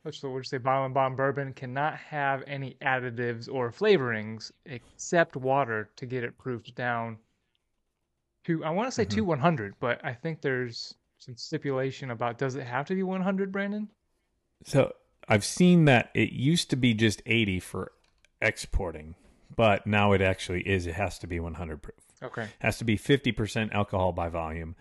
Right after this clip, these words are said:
Speaker 2: which is a hundred proof. So that is one of the other stipulations. And another one is it must be a product of one distillation season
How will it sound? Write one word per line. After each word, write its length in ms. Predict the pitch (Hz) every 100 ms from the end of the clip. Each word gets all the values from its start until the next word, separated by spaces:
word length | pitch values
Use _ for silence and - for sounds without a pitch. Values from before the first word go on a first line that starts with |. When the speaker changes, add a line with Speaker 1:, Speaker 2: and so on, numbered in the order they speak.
| _ _ _
Speaker 2:
which 200 | - 98
is 120 | 95 87
a 60 |
hundred 280 | 92 92 85
proof. 360 | - 85 - - _
So 320 | - - 101
that 200 | 90 107
is 160 | 107 87
one 140 | 110
of 60 | 104
the 140 | 104
other 320 | 110 110 107 101
stipulations. 840 | - 113 101 98 95 - 92 - - - -
And 120 | 120
another 300 | 113 120 120
one 160 | 120 113
is 140 | 107 101
it 80 |
must 340 | 104 120 147 -
be 120 | 143
a 60 | 113
product 500 | - 127 135 131 -
of 220 | 110 98
one 480 | 95 95 110 143 160
distillation 800 | 127 123 - 113 120 127 117 107
season 640 | - - 147 101 92 135